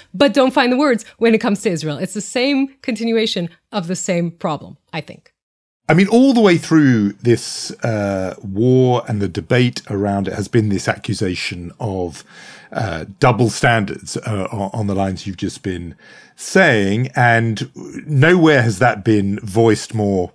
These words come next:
Speaker 2: sharply than about the academy, the campus battle. We talked a lot about those three university heads, uh,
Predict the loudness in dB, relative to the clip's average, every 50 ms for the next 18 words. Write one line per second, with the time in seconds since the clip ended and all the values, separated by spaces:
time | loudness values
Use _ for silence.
0 | _ _ -6 0 2 2 4 4 2 0 -4 -14 -12 -10 -8 -6 -6 -4 -2 -2
1 | -2 -2 -2 0 0 0 2 0 -2 -4 -8 -10 -8 -8 -6 -6 -8 -8 -8 -6
2 | -6 -6 -4 0 0 0 0 0 -2 -6 -6 -10 -12 -12 -12 -10 -6 -2 -2 -2
3 | -2 -4 -8 -10 -10 -10 -10 -14 -14 -16 -18 -20 -20 -20 -20 -20 -20 -20 -20 _
4 | _ _ 2 2 2 2 0 0 2 2 4 2 0 -2 -6 -8 -8 -8 -6 -6
5 | -6 -6 -8 -10 -4 0 2 2 2 2 -2 -8 -8 -8 -8 -8 -6 -8 -8 -8
6 | -8 -4 -2 -2 -2 -2 -6 -8 -6 -2 0 0 0 0 -2 -4 -4 -4 -2 0
7 | 0 0 0 0 -2 -6 -10 -14 -14 -12 -10 -8 -8 -8 -6 -8 -8 -8 -10 -10
8 | -12